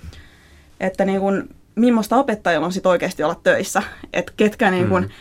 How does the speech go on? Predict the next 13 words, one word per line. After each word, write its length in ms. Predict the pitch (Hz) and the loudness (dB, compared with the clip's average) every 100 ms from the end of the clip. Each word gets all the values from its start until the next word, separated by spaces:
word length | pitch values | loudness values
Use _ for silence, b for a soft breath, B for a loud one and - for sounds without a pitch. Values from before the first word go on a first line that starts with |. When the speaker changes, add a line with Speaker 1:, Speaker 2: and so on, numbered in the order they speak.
| B - | B -2
Speaker 1:
itse 260 | 214 - | -2 -2
suostuisi 500 | 190 196 185 - 180 | -4 0 0 0 -2
olemaan 180 | 180 170 | 0 0
sellaisessa 320 | - 180 185 | 2 0 0
työympäristössä 880 | 233 190 165 175 160 202 - 202 - | 0 2 2 0 -2 -4 -8 -10 -8
töissä, 480 | - 170 175 - - | -2 0 0 -2 -2
että 300 | - - - | -2 -2 -2
muut 300 | 196 196 170 | 0 -2 0
vaan 180 | 175 175 | -2 -2
häiriköi 560 | 175 165 156 160 151 143 | 0 0 0 -2 0 0
ja 100 | - | 0
uhittelee 680 | 185 175 - 170 139 104 | -4 -6 -4 -4 -2 -2
ja 120 | 98 | 0